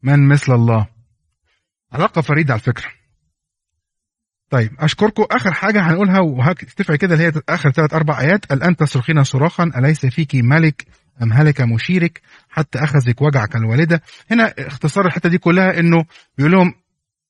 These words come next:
"أنتوا دلوقتي مش فيكم ملك، لكن هيبقى الملك ده هيخرج وهربان في السبي وهيبقى محاصر." ده حصل في بابل، نبوة على اللي هيحصل لما الحصار بابل مرة واثنين وثلاثة وبعدين بيسيبوا كلهم. فبيقول لهم: "أنتوا بتعتمدوا على قوتكم أو، أو الملك بتاعكم،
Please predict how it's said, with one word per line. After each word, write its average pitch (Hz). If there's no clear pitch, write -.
"أنتوا 165
دلوقتي 165
مش 151
فيكم 165
ملك، 214
لكن 151
هيبقى 143
الملك 156
ده 151
هيخرج 151
وهربان 127
في -
السبي 165
وهيبقى 120
محاصر." 185
ده 147
حصل 156
في 131
بابل، 107
نبوة 139
على 123
اللي 123
هيحصل 147
لما 120
الحصار 139
بابل 139
مرة 139
واثنين 127
وثلاثة 139
وبعدين 127
بيسيبوا 131
كلهم. 123
فبيقول 135
لهم: 165
"أنتوا 156
بتعتمدوا 139
على 113
قوتكم 143
أو، 104
أو 113
الملك 143
بتاعكم، 175